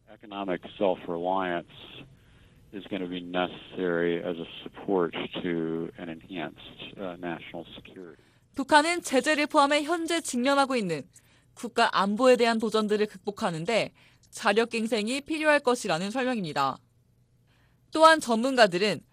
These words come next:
Speaker 2: 김 위원장의 비료 공장 방문이 식량 상황과 경제난에 대한 북한 지도부의 근심을 보여주는 신호라고 풀이했습니다.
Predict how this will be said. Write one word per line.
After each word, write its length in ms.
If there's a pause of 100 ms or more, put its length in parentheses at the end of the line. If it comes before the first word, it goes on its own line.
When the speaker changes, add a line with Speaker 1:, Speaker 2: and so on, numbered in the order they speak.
(220)
Speaker 2:
김 200
위원장의 540
비료 320
공장 300
방문이 460 (360)
식량 540
상황과 560 (340)
경제난에 680
대한 380
북한 360
지도부의 500
근심을 720 (120)
보여주는 560
신호라고 640
풀이했습니다. 800